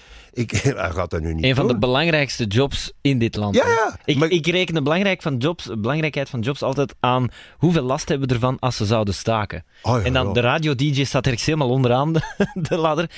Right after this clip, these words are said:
Speaker 2: helemaal bovenaan staat de vuilnisman toch.
Speaker 1: Ja,
Speaker 2: Als die
Speaker 1: tuurlijk.
Speaker 2: stoppen met werken, dan
Speaker 1: Ja,
Speaker 2: hebben we
Speaker 1: ja.
Speaker 2: echt een probleem.
Speaker 1: Dan hebben we echt een probleem.
Speaker 2: Ja.
Speaker 1: Ja, ja, ja. En,
Speaker 2: En,
Speaker 1: maar ik
Speaker 2: en hij
Speaker 1: zei
Speaker 2: wou dat dus worden.
Speaker 1: Vroeger, hè. Maar ik zei tegen hem, ik zeg, "Stel nu dat je vuilnisman wilt worden en je doet dat graag, dan moet je dat doen."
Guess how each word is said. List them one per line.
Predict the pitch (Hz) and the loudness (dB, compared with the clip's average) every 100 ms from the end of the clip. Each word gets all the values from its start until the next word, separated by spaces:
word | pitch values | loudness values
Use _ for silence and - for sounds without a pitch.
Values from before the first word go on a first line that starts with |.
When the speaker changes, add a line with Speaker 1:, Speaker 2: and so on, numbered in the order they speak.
| - | -4
Speaker 2:
helemaal | 131 214 165 | 0 2 2
bovenaan | 107 170 156 139 123 | 2 4 4 2 2
staat | 120 | 0
de | 101 | -2
vuilnisman | 90 113 113 92 95 87 | 0 2 2 0 0 0
toch. | 90 | 0
Speaker 1:
Ja, | 101 | 0
Speaker 2:
Als | 95 | 0
die | 190 | 0
Speaker 1:
tuurlijk. | 180 | 0
Speaker 2:
stoppen | 196 160 117 | 0 2 0
met | 104 | 0
werken, | 139 - 143 - - - | -2 -2 -6 -8 -20 0
dan | 190 | 2
Speaker 1:
Ja, | 190 | 2
Speaker 2:
hebben | 175 226 | 0 -4
we | - | -10
Speaker 1:
ja. | - | -10
Speaker 2:
echt | - | -8
een | 104 | -8
probleem. | 104 90 87 | -6 -6 -6
Speaker 1:
Dan | 87 | -2
hebben | 156 233 | 0 0
we | |
echt | 208 | -2
een | 185 | -4
probleem. | 127 104 85 | -4 -4 -2
Speaker 2:
Ja. | 82 90 | -2 -2
Speaker 1:
Ja, | 143 | -2
ja, | 185 | -6
ja. | 151 | -8
En, | 87 214 _ _ _ _ | -10 -12 _ _ _ _
Speaker 2:
En, | - | -8
Speaker 1:
maar | 101 | -6
ik | 110 | -6
Speaker 2:
en | - | -8
hij | - 143 | -2 0
Speaker 1:
zei | 147 | 2
Speaker 2:
wou | 143 | 2
dat | 143 | 2
dus | 120 - | 0 -2
worden. | 98 92 85 - _ _ | -2 -2 -6 -8 _ _
Speaker 1:
Vroeger, | - 82 120 85 | -6 0 0 0
hè. | 82 123 - | -4 -8 -6
Maar | 95 | -4
ik | |
zei | - 98 | 0 0
tegen | 101 123 | 0 0
hem, | 202 | 0
ik | |
zeg, | 151 | -4
"Stel | 107 - 226 | -2 0 2
nu | 214 | 2
dat | 156 | 0
je | 117 | -2
vuilnisman | 90 151 226 180 117 | -2 -2 -2 -4 -4
wilt | 87 80 | -4 -4
worden | 101 - | -6 -4
en | 139 120 | -2 0
je | 110 | 2
doet | 127 - | 0 0
dat | 101 | -2
graag, | - 131 196 | -2 -4 -2
dan | 143 | -2
moet | 143 131 | 0 0
je | |
dat | 123 107 - | 0 -2 -4
doen." | 175 214 | -6 -8